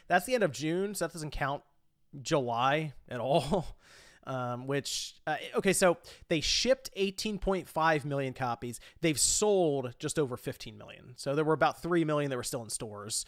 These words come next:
which probably sold throughout July anyway. So that's probably sold through at this point.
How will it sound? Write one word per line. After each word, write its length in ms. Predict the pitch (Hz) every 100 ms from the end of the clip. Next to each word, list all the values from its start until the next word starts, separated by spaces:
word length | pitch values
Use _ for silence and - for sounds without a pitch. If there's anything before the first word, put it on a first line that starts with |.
| - -
which 240 | 117 -
probably 340 | 180 147 135
sold 240 | 117 123 113
throughout 240 | 107 98
July 300 | 120 101 101
anyway. 500 | 101 101 101 104 113 - - _ _ _ _ _ - - - -
So 220 | 123 110
that's 180 | 127 -
probably 380 | 165 139 120 117
sold 260 | 110 107
through 200 | 120 110
at 80 | -
this 160 | 101 -
point. 340 | 107 104